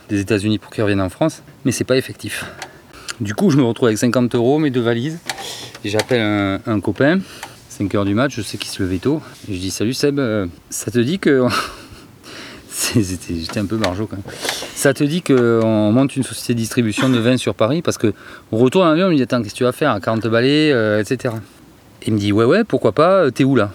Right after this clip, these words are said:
Ben, je dis : « Voilà, je suis là, j'ai cinquante euros dans la poche, plus de carte bleue. » Il me dit : Euh, je suis là dans cinq heures, attends-moi devant l'aéroport.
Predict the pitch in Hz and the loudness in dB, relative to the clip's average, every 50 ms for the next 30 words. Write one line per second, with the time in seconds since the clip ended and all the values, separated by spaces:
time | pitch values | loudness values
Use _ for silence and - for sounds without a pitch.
0 | - - - - - 98 95 87 92 101 98 98 110 139 156 160 147 117 95 - | -12 -20 -14 -6 -4 -4 -4 -2 0 0 2 4 4 4 4 2 2 0 -2 -2
1 | - - 101 107 127 147 156 151 147 127 107 101 107 98 98 95 95 92 90 90 | -2 0 2 4 4 4 2 2 0 0 0 0 2 2 2 2 2 0 0 -2
2 | - - 120 104 110 104 - - 107 104 101 101 95 - - 151 160 - - 135 | 0 0 0 0 0 -2 0 0 0 2 2 2 0 0 0 0 0 0 -2 -2
3 | 117 110 104 - 101 - - 98 90 98 113 131 147 143 107 90 - - - - | -2 -2 0 -2 -4 -6 -6 -10 -4 -2 -2 0 -2 -4 -6 -10 -16 -20 -20 -20
4 | - - - - - 113 107 113 113 127 127 123 120 113 113 110 107 107 104 101 | -20 -20 -14 -6 -2 0 2 2 4 4 4 4 4 4 4 2 2 2 2 2
5 | 101 101 98 98 95 95 87 - - 139 139 131 127 120 117 - 131 127 120 147 | 2 2 2 2 0 0 -2 -2 2 2 4 4 4 2 2 0 0 0 2 2
6 | 151 160 160 165 165 151 131 - - 120 117 123 127 127 127 123 123 120 113 107 | 2 2 2 0 0 -2 -4 -2 0 0 2 2 2 2 2 2 2 0 0 -2
7 | - - - - | -4 -8 -20 -20